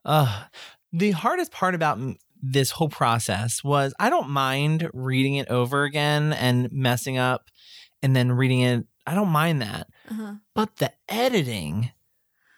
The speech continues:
Speaker 1: that's the pain in the butt.
Speaker 2: Editing is a B.
Speaker 1: Like, that is the worst
Speaker 2: It,
Speaker 1: thing
Speaker 2: yeah.
Speaker 1: ever.
Speaker 2: It really is.
Speaker 1: And, the,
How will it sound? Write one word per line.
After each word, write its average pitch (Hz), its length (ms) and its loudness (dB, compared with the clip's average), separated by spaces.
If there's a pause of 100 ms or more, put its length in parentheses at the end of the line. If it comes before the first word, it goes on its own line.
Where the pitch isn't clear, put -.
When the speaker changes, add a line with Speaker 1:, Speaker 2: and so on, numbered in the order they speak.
(180)
Speaker 1:
that's 226 460 -2
the 139 160 -2
pain 147 380 2
in 127 80 -2
the 113 60 -2
butt. 202 520 0 (100)
Speaker 2:
Editing 359 560 -2 (140)
is 220 500 -2 (160)
a 185 200 -6 (360)
B. 170 520 -10 (100)
Speaker 1:
Like, 175 240 2
that 254 180 0
is 269 180 0
the 180 120 2
worst 139 880 0
Speaker 2:
It, 226 220 -2
Speaker 1:
thing 117 640 2
Speaker 2:
yeah. 190 60 0 (160)
Speaker 1:
ever. 226 680 0
Speaker 2:
It 208 160 -4
really 208 380 -2
is. 151 420 -10 (160)
Speaker 1:
And, 185 460 2 (720)
the, 175 260 -4